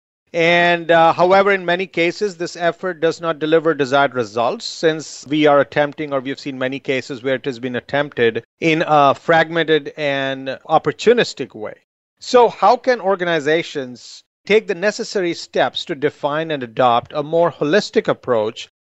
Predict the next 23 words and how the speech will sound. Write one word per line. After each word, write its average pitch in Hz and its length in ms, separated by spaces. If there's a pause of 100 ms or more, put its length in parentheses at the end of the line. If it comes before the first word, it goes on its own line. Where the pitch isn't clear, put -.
(120)
to 185 100
boosting 180 500
business 190 380
agility? 139 760 (360)
And 160 120
that's 190 240
what 202 160
we 170 120
wanted 147 400
to 147 80
discuss 113 520
today. 107 340 (360)
So, 208 160
John, 214 420
here's 185 280
my 180 140
first - 340
question 123 420
for 117 140
you. 101 180 (960)
Business 233 400
agility 214 680
is 180 600